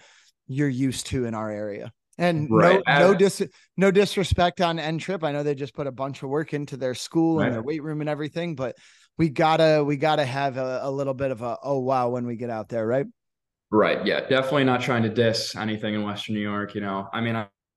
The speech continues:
Speaker 2: I actually didn't really go to many facilities when I was in Western New York. So I, I only really experienced the Will North weight room and the N triple C weight room. But, um, it is incredible. I mean, it's like, you, you, you know, like, it's, it's gonna be, like, very, very nice, professional.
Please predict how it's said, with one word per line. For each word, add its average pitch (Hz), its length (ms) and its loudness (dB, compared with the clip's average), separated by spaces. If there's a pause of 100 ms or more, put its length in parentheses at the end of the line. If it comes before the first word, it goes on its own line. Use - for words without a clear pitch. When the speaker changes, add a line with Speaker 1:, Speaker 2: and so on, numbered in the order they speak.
Speaker 2:
I 120 60 -8
actually 123 280 -6
didn't 107 160 -4
really 104 120 -4
go 104 180 -4
to 101 120 -4
many 101 180 -6
facilities 101 640 -6
when 98 140 -6
I 95 80 -6
was 95 100 -4
in 104 100 -2
Western 104 300 -4
New 107 60 0
York. 104 120 -4
So 104 120 -4
I, 95 140 0
I 92 180 -6
only 104 260 -4
really 98 220 -2
experienced 95 480 -8
the 92 80 -4
Will 104 180 0
North 104 280 -2
weight 98 220 -2
room 101 240 -6
and 92 120 -8
the 95 80 -6
N 98 140 -4
triple 95 260 -8
C 90 200 -6
weight 87 200 -4
room. 101 360 -4 (600)
But, 98 440 0
um, 92 580 0
it 110 180 2
is 95 340 -2 (840)
incredible. 107 440 -2
I 120 40 0
mean, 123 180 -2
it's 117 180 -6
like, 123 200 -2
you, 165 140 -6
you, 165 220 -8
you 165 260 -6
know, 92 240 -6
like, 98 220 -6
it's, 113 200 -8
it's 117 200 -8
gonna 127 220 -2
be, 104 220 0
like, 87 240 -8
very, 95 300 -4
very 87 260 -6
nice, 110 420 -6
professional. 90 800 -8